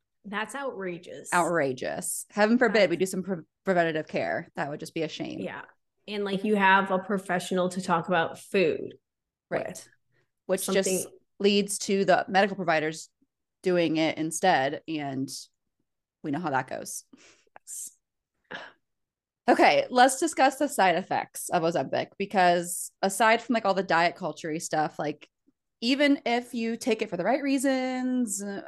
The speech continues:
Speaker 2: whatever, there's a lot of risk that comes with it side effect wise too. So the biggest ones that, like, almost everyone experiences, honestly, is just your classic, like, nausea, vomiting, abdominal discomfort, things like that.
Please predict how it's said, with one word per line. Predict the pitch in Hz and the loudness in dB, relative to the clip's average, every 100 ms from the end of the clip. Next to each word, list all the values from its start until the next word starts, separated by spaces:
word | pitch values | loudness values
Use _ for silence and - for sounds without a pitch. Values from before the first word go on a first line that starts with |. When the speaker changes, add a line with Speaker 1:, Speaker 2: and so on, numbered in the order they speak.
| - | -14
Speaker 2:
whatever, | - - 233 135 - _ _ _ - 202 - | -2 6 6 6 0 _ _ _ -20 -10 2
there's | 220 226 - - - _ _ _ _ - | 4 4 -2 -8 -12 _ _ _ _ 0
a | 214 | 4
lot | 214 | 6
of | 220 185 | 4 4
risk | 190 196 | 2 4
that | 196 185 | -2 -2
comes | 175 180 | -2 0
with | 165 165 | -2 0
it | 165 165 - | 0 0 -2
side | 175 160 | -2 -2
effect | 165 143 - | -2 -6 -2
wise | 135 156 | -4 -4
too. | - 151 - 180 | -4 -2 -2 -4
So | - 202 | -4 0
the | 202 | 2
biggest | 254 294 302 | 2 2 0
ones | 226 208 202 202 - | 2 2 0 -2 0
that, | 196 175 - | 2 2 2
like, | 185 - _ _ _ _ _ - | -6 -6 _ _ _ _ _ -10
almost | 208 254 185 | -4 -4 -2
everyone | - 151 156 127 | -2 -2 -2 -4
experiences, | 175 170 143 170 165 | -6 -8 -8 -4 -2
honestly, | 151 151 - 151 143 - - | -2 -2 -4 -6 -6 -8 -4
is | 196 180 | -4 -2
just | 196 | -4
your | 190 | -4
classic, | 180 175 170 175 175 | 0 2 2 2 -2
like, | 165 175 | -4 0
nausea, | 170 165 175 165 | 2 2 2 -2
vomiting, | 160 156 160 160 160 160 | -2 -4 -4 -4 -4 -6
abdominal | 156 - 160 156 156 | -8 -4 -2 -2 -6
discomfort, | 147 - 147 - 156 147 147 - - | -8 -8 -8 -4 -2 0 -2 -6 -6
things | 175 170 | -4 -4
like | 151 | -4
that. | 147 139 156 - | 0 4 4 2